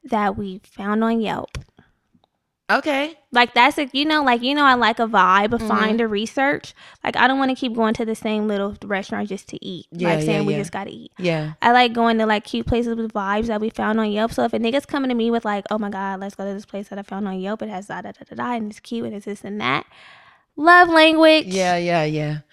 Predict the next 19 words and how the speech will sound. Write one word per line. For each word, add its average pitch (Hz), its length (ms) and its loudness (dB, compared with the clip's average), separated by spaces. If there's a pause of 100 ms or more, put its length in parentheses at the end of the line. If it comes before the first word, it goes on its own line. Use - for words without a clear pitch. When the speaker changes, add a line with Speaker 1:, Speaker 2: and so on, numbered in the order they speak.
(300)
Speaker 2:
Those, 254 280 2
yeah, 226 320 4
I 208 120 0
definitely 196 400 0
feel 165 200 -2
loved 151 320 -4
when 151 140 -8
somebody's, 147 360 -8
like, 147 220 -10
sending 147 340 -10
me 143 140 -8
music 220 520 -6
and 156 160 -8
thinking 226 280 -6
about 226 280 -10
me 226 280 -8 (380)
and, 151 580 -6
you 240 160 -6
know. 160 360 -4